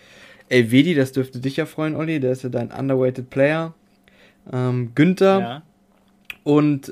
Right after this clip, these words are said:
Speaker 1: ähm, den Hertaner Cefuig, der mit dem, äh,
Speaker 2: Günther oder Ginter?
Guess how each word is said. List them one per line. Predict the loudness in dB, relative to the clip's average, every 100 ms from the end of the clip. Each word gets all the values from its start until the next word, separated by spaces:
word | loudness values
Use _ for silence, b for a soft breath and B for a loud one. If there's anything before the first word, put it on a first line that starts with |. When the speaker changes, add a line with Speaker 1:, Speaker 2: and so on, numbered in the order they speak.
| -4
Speaker 1:
ähm, | -2 0 0 -2 0
den | -2
Hertaner | 0 -4 -4 -2 0 2 0 -2 b b b _
Cefuig, | 0 0 2 0 0 -8 -20 _ _ _ _ _
der | -4 -2
mit | -2 -6 -4
dem, | -4 -4 -6
äh, | -4 2
Speaker 2:
Günther | 2 2 0 0 0
oder | 0 -2
Ginter? | -2 -2 -2 -4 -6 -8